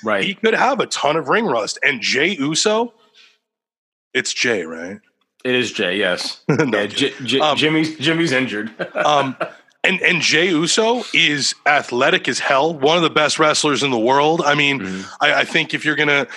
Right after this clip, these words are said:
Speaker 2: and they've probably been doing this forever. I, I, I agree with you. I think we're gonna see an under five minute match, and, um, there's no way in hell Roman Reigns drops this title.
Speaker 1: Yeah, agreed. R-, Roman's gonna win this one. I, I don't know what's,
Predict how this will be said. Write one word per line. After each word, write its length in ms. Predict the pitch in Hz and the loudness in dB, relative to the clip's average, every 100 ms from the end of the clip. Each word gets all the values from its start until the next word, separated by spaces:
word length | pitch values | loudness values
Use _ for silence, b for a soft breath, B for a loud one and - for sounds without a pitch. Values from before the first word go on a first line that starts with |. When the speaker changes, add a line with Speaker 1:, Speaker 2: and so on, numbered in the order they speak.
| B | B
Speaker 2:
and 140 | 175 196 | 0 2
they've 80 | 185 | 2
probably 220 | 180 196 | 2 2
been 100 | 196 | 0
doing 200 | 196 196 | 0 2
this 100 | 196 | 0
forever. 420 | - 202 185 98 - | 2 2 2 -2 0
I, 340 | 151 143 156 147 | 0 2 0 2
I, 40 | |
I 80 | 143 | 0
agree 380 | 143 143 131 160 | 0 -2 -2 -2
with 160 | 165 160 | 0 2
you. 140 | 180 | 2
I 40 | 143 | 2
think 180 | 156 147 | 0 0
we're 100 | 139 | -2
gonna 140 | 139 | -2
see 160 | - 139 | 0 0
an 80 | |
under 280 | 127 147 143 | 0 0 -2
five 280 | 120 139 127 | 0 2 0
minute 220 | 127 131 | -2 -2
match, 420 | 127 160 175 - b b b - | 0 2 0 -2 b b b -2
and, 260 | 147 135 | 0 2
um, 320 | 127 123 113 107 _ | 2 2 -2 -10 _
there's 160 | 165 147 | 0 2
no 140 | 156 | 2
way 160 | 143 135 | 2 2
in 60 | 123 | 2
hell 160 | 127 | 0
Roman 220 | 117 110 | 0 -2
Reigns 220 | 107 104 - | -2 -2 -2
drops 260 | 110 101 | -4 -4
this 120 | 98 | -10
title. 260 | - 85 80 _ _ _ | -8 -8 -10 _ _ _
Speaker 1:
Yeah, 220 | 104 87 - - | -2 -2 -4 -4
agreed. 480 | 127 117 117 104 104 120 | -2 0 0 0 -4 -6
R-, 140 | 120 | -2
Roman's 380 | 131 147 151 131 | 2 2 2 0
gonna 180 | 135 131 | 2 2
win 180 | 127 | 2
this 180 | 123 113 | 0 -2
one. 360 | 123 120 117 113 B B B B - | 0 0 0 -6 B B B B -6
I, 100 | - 139 | -2 0
I 100 | 135 | 2
don't 220 | 151 151 | 2 2
know 120 | 143 | 2
what's, 320 | 135 131 - | 2 0 -2